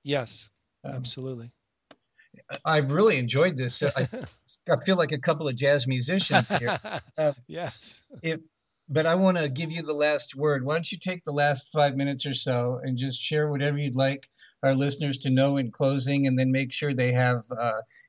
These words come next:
Speaker 2: information about how they can learn more about you and your work and access your book, and then we'll, we'll call it a day.
Speaker 1: Yeah. Yeah, sure. Well, um, you know, yeah, I mean, I hope, uh, you who are listening are,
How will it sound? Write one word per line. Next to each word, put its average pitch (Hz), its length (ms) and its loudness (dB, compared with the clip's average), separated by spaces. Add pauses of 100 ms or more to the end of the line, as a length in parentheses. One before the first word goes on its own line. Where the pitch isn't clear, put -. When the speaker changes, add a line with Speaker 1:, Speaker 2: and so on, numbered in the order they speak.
Speaker 2:
information 139 640 2
about 123 200 2
how 135 140 4
they 131 180 2
can 127 240 0
learn 127 220 4
more 127 240 6
about 123 340 2 (320)
you 135 260 4
and 131 120 4
your 120 160 2
work 127 380 0
and 123 120 -2
access 127 560 0
your 127 100 0
book, 131 340 2
and 123 160 2
then 127 220 4
we'll, 131 340 2 (840)
we'll 165 180 4
call 160 320 4
it 165 120 4
a 156 60 0
day. 131 380 2 (360)
Speaker 1:
Yeah. 139 260 -8 (1000)
Yeah, 139 300 -8
sure. 156 380 -4
Well, 139 220 0
um, 143 280 -2
you 175 100 -4
know, 147 300 2 (640)
yeah, 143 260 4
I 131 40 0
mean, 135 240 -2
I 135 80 0
hope, 139 240 0 (160)
uh, 127 300 0 (1300)
you 143 260 4
who 151 100 4
are 143 140 8
listening 139 460 0
are, 131 440 -4